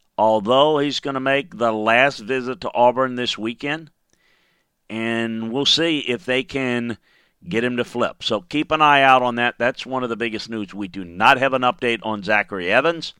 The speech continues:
<laughs> Where's he gonna end up? No one knows. Um, but let me just say this. The folks in Knoxville believe that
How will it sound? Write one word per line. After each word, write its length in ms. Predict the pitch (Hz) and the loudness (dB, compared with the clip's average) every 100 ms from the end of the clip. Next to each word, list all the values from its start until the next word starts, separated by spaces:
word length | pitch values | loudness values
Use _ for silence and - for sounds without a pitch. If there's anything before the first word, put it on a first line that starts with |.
| _ _ _ _ _ - | _ _ _ _ _ -18
<laughs> 100 | 143 - - - | -16 -16 -18 -2
Where's 340 | 170 147 - - | 0 0 -2 -6
he 100 | 151 | -2
gonna 320 | 143 135 131 | 0 0 0
end 100 | 123 | 2
up? 280 | 143 160 - - - | 6 6 4 -6 -10
No 140 | 151 147 - | -6 -6 -4
one 260 | 127 117 | -4 0
knows. 480 | 117 160 202 196 - - - - - _ - | 4 4 4 0 -6 -20 -20 -20 -20 _ 0
Um, 400 | 117 117 113 107 | 6 8 8 2
but 180 | 110 123 | -2 -2
let 120 | 143 | 0
me 100 | 165 | -2
just 240 | 175 175 - | 0 2 4
say 200 | 175 156 | 6 6
this. 460 | 175 104 - - - _ _ _ _ _ _ _ _ _ _ _ _ _ _ - | 4 2 -2 -8 -10 _ _ _ _ _ _ _ _ _ _ _ _ _ _ -6
The 160 | 127 | -2
folks 340 | 127 156 160 165 | 4 4 4 0
in 120 | 143 | 0
Knoxville 540 | 147 156 - 98 - - | 4 2 0 -12 -12 -8
believe 720 | 104 127 131 160 120 - - _ _ _ _ _ _ _ _ _ _ - | 4 6 6 4 2 -6 -20 _ _ _ _ _ _ _ _ _ _ -4
that 340 | 117 127 127 | 4 6 6